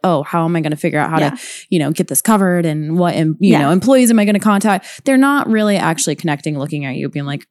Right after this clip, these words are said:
Speaker 1: "Are,
Speaker 2: No.
Speaker 1: are
Speaker 2: And this
Speaker 1: you
Speaker 2: was over the
Speaker 1: okay?
Speaker 2: phone with
Speaker 1: Like,
Speaker 2: him,
Speaker 1: are
Speaker 2: but
Speaker 1: you
Speaker 2: I could
Speaker 1: good?"
Speaker 2: tell, like, he, 'cause he's in the Bay, and so, like,
Speaker 1: That's awesome.
Speaker 2: like, I could tell, like, he actually cared, and I was like, "Oh." <laughs> Like, I wasn't expecting that response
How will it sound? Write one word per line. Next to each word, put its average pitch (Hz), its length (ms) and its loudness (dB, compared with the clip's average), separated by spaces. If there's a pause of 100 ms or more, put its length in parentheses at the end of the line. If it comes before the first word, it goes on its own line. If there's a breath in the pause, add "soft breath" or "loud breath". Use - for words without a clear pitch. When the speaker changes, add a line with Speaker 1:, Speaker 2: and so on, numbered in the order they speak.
Speaker 1:
"Are, 160 140 0
Speaker 2:
No. - 100 -4 (180)
Speaker 1:
are 175 120 -2
Speaker 2:
And 254 120 6
this 196 80 6
Speaker 1:
you 247 60 6
Speaker 2:
was 311 100 6
over 392 180 6
the 220 60 8
Speaker 1:
okay? 170 120 6
Speaker 2:
phone 277 140 8
with 302 80 4
Speaker 1:
Like, 233 120 4
Speaker 2:
him, 240 100 4
Speaker 1:
are 208 60 4
Speaker 2:
but 220 100 4
Speaker 1:
you 311 60 8
Speaker 2:
I - 40 6
could 226 160 2
Speaker 1:
good?" 175 120 4
Speaker 2:
tell, - 520 2
like, 226 180 -6
he, 220 500 -2 (440)
'cause 247 100 -2
he's 302 160 4
in 240 60 4
the 208 80 4
Bay, - 340 -6
and 214 140 -2
so, 208 100 -2
like, 202 140 0
Speaker 1:
That's 262 260 -4
awesome. - 400 -4
Speaker 2:
like, 220 180 -2
I 247 120 0
could 240 140 2
tell, - 180 -2
like, 214 140 -2
he 226 180 -2
actually 214 400 -4 (180)
cared, 160 400 -4
and 175 100 -8
I 165 60 -8
was 185 180 -12
like, - 240 -10 (320)
"Oh." 226 500 -8 (360)
<laughs> 262 320 -2
Like, 269 160 0
I 240 80 6
wasn't 254 320 6
expecting 226 380 -2
that - 100 -4
response - 420 -8